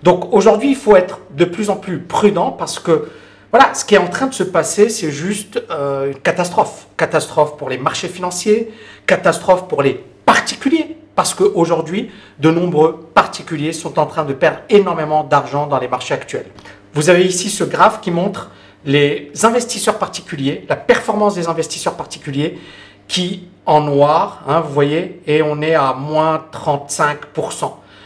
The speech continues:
Le S and P pas loin des moins quinze pour cent, mais le S and P, là, il continue de baisser. Donc ça, c'est le graphe fin avril. Et on voit que depuis, depuis le début de l'année, bah, les investisseurs particuliers se sont fait décimer.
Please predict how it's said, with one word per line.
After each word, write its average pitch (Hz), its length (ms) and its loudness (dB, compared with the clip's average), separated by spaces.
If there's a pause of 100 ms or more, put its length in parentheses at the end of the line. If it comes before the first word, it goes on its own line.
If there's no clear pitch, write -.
(120)
Le 143 140 6
S 160 240 6
and 170 180 -4
P 170 300 -2
pas 160 220 2
loin 156 240 0
des 139 120 2
moins 151 240 0
quinze 156 280 -2
pour - 180 -12
cent, 190 160 -2
mais 175 100 -2
le 147 120 2
S 147 160 0
and 156 100 -6
P, 180 160 -8
là, 165 140 2
il 151 160 -2
continue 170 420 -6
de 147 100 2
baisser. 139 380 -2 (380)
Donc 143 120 -4
ça, 202 140 6
c'est 180 180 0
le 143 120 -2
graphe 160 460 0 (100)
fin 170 500 0 (160)
avril. 185 480 0 (360)
Et 147 40 0
on 151 120 6
voit 180 160 4
que 170 80 -6
depuis, 156 400 -4
depuis 151 280 -6
le 170 60 -8
début 160 240 0
de 147 80 -4
l'année, 147 320 2 (300)
bah, 139 100 2
les 139 180 0
investisseurs 147 480 -4
particuliers 143 480 -6
se - 160 -12
sont - 160 -8
fait 151 460 -2
décimer. 147 680 -2